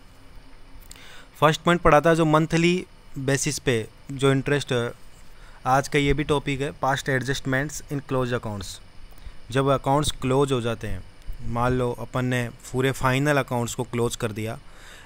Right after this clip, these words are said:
लेकिन ऐसी कोई एंट्री थी जो बच गई किसी का, किन्हीं कारणों से, किन्हीं कारणों से अपन ने वो एंट्री करना भूल गए या अपन को उनका ध्यान नहीं रहा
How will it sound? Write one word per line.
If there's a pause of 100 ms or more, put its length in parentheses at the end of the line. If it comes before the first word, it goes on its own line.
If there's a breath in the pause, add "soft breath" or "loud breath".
लेकिन
ऐसी
कोई
एंट्री
थी (280)
जो
बच
गई
किसी
का,
किन्हीं
कारणों
से, (680 loud breath)
किन्हीं
कारणों
से
अपन
ने
वो
एंट्री
करना
भूल
गए (640 loud breath)
या
अपन
को
उनका
ध्यान
नहीं
रहा